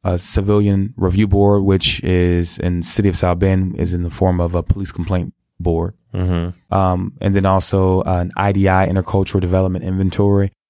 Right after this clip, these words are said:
Speaker 1: which is essentially, um, I call it a test that really looks at your mindset as, as to how you're able to adapt in certain situations,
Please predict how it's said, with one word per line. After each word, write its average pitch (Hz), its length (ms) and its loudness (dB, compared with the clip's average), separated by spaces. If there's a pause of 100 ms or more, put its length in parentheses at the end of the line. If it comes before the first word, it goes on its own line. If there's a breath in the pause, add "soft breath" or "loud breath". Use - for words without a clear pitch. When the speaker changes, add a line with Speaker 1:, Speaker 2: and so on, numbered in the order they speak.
(120)
Speaker 1:
which 98 180 0
is 95 120 0
essentially, 95 680 2 (340)
um, 87 260 -4
I 104 80 0
call 98 220 -2
it 85 60 -4
a 82 60 -6
test 90 440 -4 (320)
that 95 80 2
really 98 180 2
looks 95 220 0
at 92 120 -2
your 90 100 0
mindset 113 600 0 (180)
as, 90 380 -2 (120)
as 92 200 -2
to 90 340 0 (260)
how 104 140 0
you're 104 180 0
able 95 320 2
to 92 400 0
adapt 95 420 0
in 95 80 2
certain 95 280 0
situations, 92 840 0